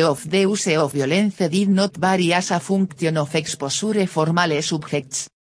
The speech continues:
Female subjects who saw the video agreed more with the violence than the female who did not see the video. Researchers tested the relationship between heavy metal and rap music.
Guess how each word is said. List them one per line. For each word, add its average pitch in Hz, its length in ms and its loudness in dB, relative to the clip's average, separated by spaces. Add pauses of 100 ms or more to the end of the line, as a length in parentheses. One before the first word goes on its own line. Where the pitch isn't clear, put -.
(140)
Female 160 520 2
subjects 151 600 -4
who 208 200 4
saw 170 240 2
the 180 160 0
video 180 380 2
agreed 147 400 0
more 165 280 2
with 143 260 -4
the 180 140 2
violence 175 460 2 (100)
than 180 220 0
the 156 100 4
female 185 460 0
who 202 320 2
did 196 240 0
not 160 260 2
see 147 300 -2
the 147 140 0
video. 131 500 -2 (440)
Researchers 190 920 0
tested 180 440 -2
the 190 160 2
relationship 165 800 0
between 175 540 0
heavy 165 340 -2
metal 160 420 0
and 151 180 -2
rap 139 180 -2
music. 147 520 -4